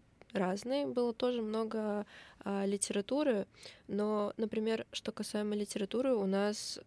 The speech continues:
а, разделение было. Ты мог выбрать либо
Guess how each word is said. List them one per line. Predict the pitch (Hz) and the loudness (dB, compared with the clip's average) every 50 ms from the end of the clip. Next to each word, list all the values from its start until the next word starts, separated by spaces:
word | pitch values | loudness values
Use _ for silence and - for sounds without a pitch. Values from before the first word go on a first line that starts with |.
| _ _ | _ _
а, | - 196 196 190 190 190 | -6 -2 -2 0 0 0
разделение | 196 190 - - 208 208 190 175 160 - - | -2 -4 -2 -4 0 0 2 0 0 -2 -6
было. | - - - - - - - - - - | -8 -8 -6 -6 -8 -6 -8 -12 -8 -6
Ты | - | -4
мог | 190 196 202 208 208 208 - - | -2 0 0 0 -2 -4 -6 -10
выбрать | 208 190 - 214 208 202 - 202 196 196 - | -8 -4 -2 -2 -2 -2 -2 -4 -4 -4 -6
либо | - 196 202 208 202 208 196 202 190 190 190 190 190 | -6 -6 -4 -4 -4 -4 -4 -2 -2 0 0 -2 -4